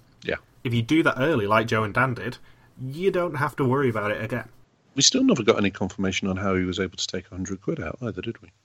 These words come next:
Speaker 2: No, I've not heard anything about that. And there was another article, I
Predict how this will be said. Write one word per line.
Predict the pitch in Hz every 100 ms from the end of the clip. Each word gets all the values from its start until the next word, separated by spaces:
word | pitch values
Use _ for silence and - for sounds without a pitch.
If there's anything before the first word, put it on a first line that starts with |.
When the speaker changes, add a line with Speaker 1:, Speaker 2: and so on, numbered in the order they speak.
| _
Speaker 2:
No, | 147 156 135 127 - -
I've | 139 131
not | 135
heard | 123 120
anything | 113 104 110
about | 104 101
that. | 101 101
And | 110 110 -
there | 127
was | 127 120
another | 120 135 139 117
article, | 113 - - 107 104 107 107
I | 104